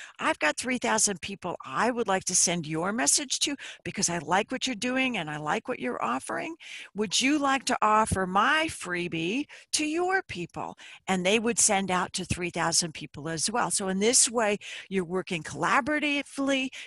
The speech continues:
You might do an article together in your industry. You might bring them into your industry and introduce something that they're doing that would be helpful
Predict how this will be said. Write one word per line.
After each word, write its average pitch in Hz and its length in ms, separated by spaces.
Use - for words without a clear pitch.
You 190 140
might 208 340
do 202 220
an 170 180
article 233 500
together 226 720
in 202 160
your 165 300
industry. 247 680
You 196 300
might 180 480
bring 220 260
them 214 220
into 202 480
your 196 840
industry 285 840
and - 180
introduce 202 500
something 180 360
that 165 120
they're 226 220
doing 233 300
that 202 140
would 202 140
be 165 140
helpful 180 520